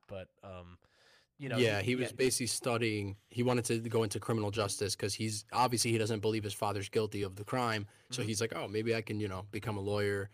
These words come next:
Speaker 2: And then his dad's like, "Don't waste your life, like, just on me and stuff. Just forget about me," and all that.
Speaker 1: Yeah.
Speaker 2: But
Speaker 1: So,
Speaker 2: yeah.
Speaker 1: and, and, and that's an interesting arc. And, you know, they add a couple of, of cool scenes, uh, with Ezra Miller, uh, you know,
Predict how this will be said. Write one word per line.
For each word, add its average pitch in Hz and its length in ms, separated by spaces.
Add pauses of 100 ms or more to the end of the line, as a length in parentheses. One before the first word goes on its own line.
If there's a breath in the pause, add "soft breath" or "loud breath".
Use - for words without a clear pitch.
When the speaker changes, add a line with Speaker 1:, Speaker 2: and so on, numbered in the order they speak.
(180 soft breath)
Speaker 2:
And 110 100
then 123 60
his 117 100
dad's 104 320
like, 101 260
"Don't 110 300
waste 107 320
your 104 80
life, 98 380
like, 95 160
just 101 240
on 95 280
me 104 300
and 101 140
stuff. 101 200
Just - 200
forget 101 240
about 95 260
me," 92 140
and 95 120
all 92 160
that. 92 280 (280 loud breath)
Speaker 1:
Yeah. 117 320 (200)
Speaker 2:
But 160 60
Speaker 1:
So, 139 160
Speaker 2:
yeah. 90 120 (220)
Speaker 1:
and, 170 120
and, 180 200
and 196 240
that's 233 180
an 190 80
interesting 165 380
arc. 139 240
And, 139 240
you 151 60
know, 143 80
they 135 100
add 156 200
a 143 60
couple 139 300
of, 131 120
of 127 220
cool 135 240
scenes, 127 540 (500 loud breath)
uh, 127 180
with 120 140
Ezra 127 260
Miller, 127 460
uh, 120 420
you 127 120
know, 117 100